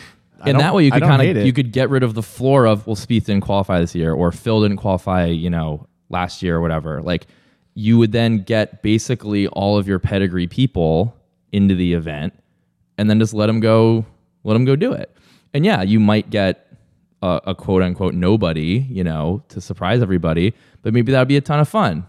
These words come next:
Speaker 2: Look at this nobody just won ten million dollars, like,
Speaker 1: Mm-hmm.
Speaker 2: off of D J and, you know, Rory's nose. So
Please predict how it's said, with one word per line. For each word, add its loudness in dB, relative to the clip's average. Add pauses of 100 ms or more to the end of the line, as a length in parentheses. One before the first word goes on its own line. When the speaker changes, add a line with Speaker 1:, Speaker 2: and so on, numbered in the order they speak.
Speaker 2:
Look -2
at 0
this -2
nobody 2
just -6
won -2
ten 0
million 2
dollars, 0
like, 0
Speaker 1:
Mm-hmm. 4
Speaker 2:
off -4
of -8
D 0
J 2
and, -2
you -4
know, -4
Rory's 2
nose. -4
So 0